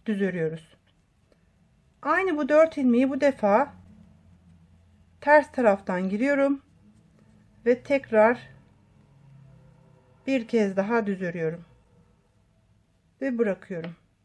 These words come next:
İki ilmekle başlamıştık. Tekrar iki ilmeğe düşürmüş olduk. Aradaki üç ilmeğimi ters olarak örüyorum.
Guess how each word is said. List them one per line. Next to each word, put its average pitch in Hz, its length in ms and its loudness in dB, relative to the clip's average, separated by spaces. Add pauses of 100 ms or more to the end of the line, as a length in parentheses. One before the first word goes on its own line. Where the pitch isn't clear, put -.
(1080)
İki 302 180 -6
ilmekle 277 520 2
başlamıştık. 277 640 -2
Tekrar 370 300 -4
iki 294 240 -8
ilmeğe 254 320 2
düşürmüş 220 440 -4
olduk. - 400 -10 (1160)
Aradaki 285 600 -2 (1300)
üç 320 200 -12
ilmeğimi 247 640 2 (1500)
ters 262 340 -2
olarak 180 380 -6
örüyorum. 240 680 -2